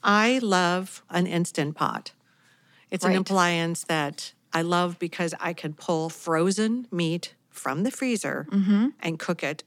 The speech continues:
Speaker 1: and have it done in twenty minutes.
Speaker 2: So easy, right?
Speaker 1: So that's something that I, I love. And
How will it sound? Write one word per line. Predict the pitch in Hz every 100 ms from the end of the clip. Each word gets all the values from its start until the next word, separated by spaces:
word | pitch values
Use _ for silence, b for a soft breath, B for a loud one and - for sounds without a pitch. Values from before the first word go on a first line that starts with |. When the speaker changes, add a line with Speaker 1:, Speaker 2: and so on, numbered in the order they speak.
| _
Speaker 1:
and | 143 151
have | 147 151 147
it | 151
done | 156 147 147
in | 135 139 147 _ -
twenty | 160 135
minutes. | 131 127 - -
Speaker 2:
So | - 196 180
easy, | 185 170 156 165 185 -
right? | 175 180
Speaker 1:
So | 185 175 175 175
that's | 180 180 -
something | 180 170 170 160
that | 151 151
I, | - 160 160 165 -
I | 156 151 151 151
love. | 147 - - - - _ -
And | 170 160 151 156